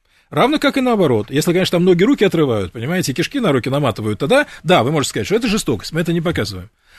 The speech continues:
Но если это со-, социальное насилие какое-то, да нам же показывают, господи, а что, они не показывают, как, э, их полицейские там, э, действуют там в Англии, во Франции? Всё это есть в социальных сетях. Почему они это не блокируют?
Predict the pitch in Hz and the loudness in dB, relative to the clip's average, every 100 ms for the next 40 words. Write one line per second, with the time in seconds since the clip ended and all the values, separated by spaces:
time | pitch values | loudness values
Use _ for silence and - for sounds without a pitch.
0 | - - 156 220 202 202 180 165 123 - | -20 -2 2 2 4 2 2 -2 -4 -2
1 | 165 - 190 - 185 147 123 131 147 - | -2 0 0 4 4 2 0 0 -2 0
2 | 151 120 104 120 131 107 98 107 - _ | 0 0 0 -4 -4 -4 -4 -10 -12 _
3 | 170 277 247 262 285 285 185 151 139 262 | -2 0 0 -2 0 0 2 2 0 -2
4 | 143 117 - _ 180 - 226 175 185 196 | -2 -6 -6 _ -4 2 2 4 2 0
5 | 185 180 170 151 160 147 - _ - 147 | 0 0 0 0 -2 -4 -6 _ -8 -6
6 | 143 175 - 156 151 185 - 147 131 135 | -2 -2 0 -2 2 0 2 -4 -2 -2
7 | 135 127 123 123 120 123 143 - 135 117 | -2 -4 -4 -4 -2 0 0 -2 -4 -4
8 | 127 117 143 139 135 123 135 180 175 226 | -4 0 0 0 -2 -2 -2 -2 -4 -4
9 | - 294 330 320 294 - 185 240 240 226 | -4 -4 0 0 0 -2 -2 -2 -4 -6
10 | 254 - 185 - - 202 302 294 208 180 | -8 -6 -6 -8 -10 -6 -2 0 -2 -2
11 | 151 165 156 117 95 | -6 -6 -8 -12 -12